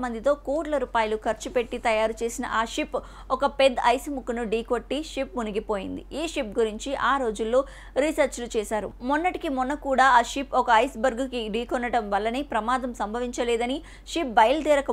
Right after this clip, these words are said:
ముందనే ఆ షిప్ కింద అగ్ని ప్రమాదం సంభవించిందని, దానివల్ల షిప్ లోపల బాడీ చాలా వరకు వీక్ అయిందని, అందుకే ఆ ఐస్ని గుద్దుకోవడం వల్లనే వెంటనే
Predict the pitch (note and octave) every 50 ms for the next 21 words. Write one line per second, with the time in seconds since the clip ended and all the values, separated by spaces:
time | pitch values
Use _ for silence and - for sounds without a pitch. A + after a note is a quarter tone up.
0 | G#3+ G#3 G#3+ A3 A#3 C4+ C4+ D4+ D#4+ - - A#3+ - - - - C#4 C4+ - -
1 | - B3 A#3+ A#3 B3 A#3 G#3+ G#3+ B3 C4+ - C#4 B3 A#3 A#3 A#3 A#3 A#3 A3 A3
2 | - - G#3+ G#3+ A#3 D4 D4+ D4+ C4 C#4 - B3 B3 B3+ B3+ C4+ D4+ D#4+ - -
3 | - - - G#3 G3 B3+ C#4 E4 E4 C4+ A3+ G#3+ G#3 G#3+ A#3 - - - F#4+ G4
4 | - - A3+ A3+ B3 C#4 - C4 B3 A3+ F#3 F3+ G#3 A3 A#3+ C4 B3+ - - -
5 | A3+ A3+ B3 A#3+ B3+ A#3 A3 A3 - A3+ G3+ F3+ G#3+ C4+ D#4 - C#4+ B3+ A#3 A3+
6 | A3 A3+ A3 A#3 C4+ D#4+ - - - - - - C#4 D4+ F4 F4+ - E4 E4 D4
7 | - B3 A#3+ A#3 B3 C4+ - - D4 C#4 G#3+ F3 A#3+ G#3 G3 A#3 D4+ - C#4+ C4
8 | B3+ A#3 A3+ G#3 G#3 G#3+ G#3+ G#3+ A3 C4 D4+ C4 G3+ G#3+ A#3+ C#4 C#4 E4 D4+ C#4+